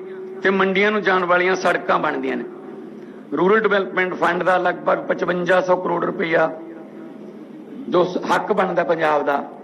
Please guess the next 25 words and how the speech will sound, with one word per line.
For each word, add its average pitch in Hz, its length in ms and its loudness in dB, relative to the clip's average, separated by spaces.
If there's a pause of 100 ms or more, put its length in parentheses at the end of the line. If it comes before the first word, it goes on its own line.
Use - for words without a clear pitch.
(540)
ਉਹਨੂੰ 185 160 6
ਕੇਂਦਰ 180 320 2
ਸਰਕਾਰ 165 400 2
ਨੇ 160 140 -4
ਬਿਨਾਂ 156 260 -2
ਵਜ੍ਹਾ 160 260 2
ਰੋਕਿਆ 156 340 4
ਹੋਇਆ, 151 200 4 (880)
ਉਹ 175 80 4
ਜਾਰੀ 160 260 4
ਕਰਨਾ 135 320 0
ਚਾਹੀਦਾ। 110 340 -2 (1400)
ਔਰ 190 120 4
ਕਈ 202 220 4
ਵਾਰੀ 220 200 4
ਸਾਨੂੰ 214 340 2 (1400)
ਕੇਂਦਰ 202 300 4
ਸਰਕਾਰ 202 420 2
ਤੋਂ 202 260 0 (300)
ਪੰਜਾਬ 190 360 4
ਦਾ 208 100 4
ਬਣਦਾ 196 340 2
ਹੱਕ 190 260 2
ਲੈਣ 190 180 2
ਵਾਸਤੇ 185 400 2